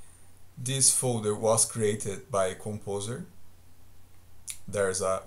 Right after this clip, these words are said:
video in this channel explaining this. In this folder, you have some subfolders, bin for storing scripts,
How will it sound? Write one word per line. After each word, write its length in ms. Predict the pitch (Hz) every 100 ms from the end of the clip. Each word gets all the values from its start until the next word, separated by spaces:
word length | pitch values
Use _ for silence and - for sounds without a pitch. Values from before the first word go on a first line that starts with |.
| 104
video 360 | 123 123 98 -
in 140 | 104
this 160 | 101 -
channel 540 | - 113 113 - - - - - -
explaining 640 | 101 - - 107 101 101 98
this. 460 | - - - - - - - - - - - - - - - - - - - - -
In 140 | 170
this 120 | 180
folder, 540 | - 165 170 190 185 - - - - - - - -
you 120 | 135
have 200 | 117 104
some 360 | - 107 98 92 -
subfolders, 840 | - 110 - 101 104 175 - - - - - - - - -
bin 340 | 113 110 156 165 - - - -
for 180 | 107 101
storing 480 | - 104 95 - - - - - - - - - - - -
scripts, 800 | - 190 196 220 220 - -